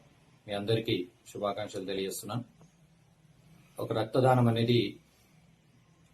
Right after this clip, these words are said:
ఇవ్వడం వల్ల అనేక మంది ప్రాణాలను కాపాడిన వాళ్ళం అవుతాం. వివిధ సందర్భాల లోపల ప్రతి ఒక్కరికి రక్తదానం అవసరం ఉంటుంది.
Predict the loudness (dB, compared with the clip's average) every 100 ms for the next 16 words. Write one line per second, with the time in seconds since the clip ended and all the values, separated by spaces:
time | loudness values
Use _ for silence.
0 | _ _ -2 4 6 6 2 0 -4 -10
1 | -4 0 2 2 -2 -4 -2 -2 0 -2
2 | -4 -4 -4 -2 -4 -4 -4 -6 -8 -10
3 | -12 _ _ _ _ 0 4 4 4 4
4 | 6 6 4 2 0 -2 -2 -4 -6 -10
5 | -6 -4 -4 -4 -2 -4 -6 -6 -6 -6
6 | -6 -8 -10 -12 -14 -12 -10 -10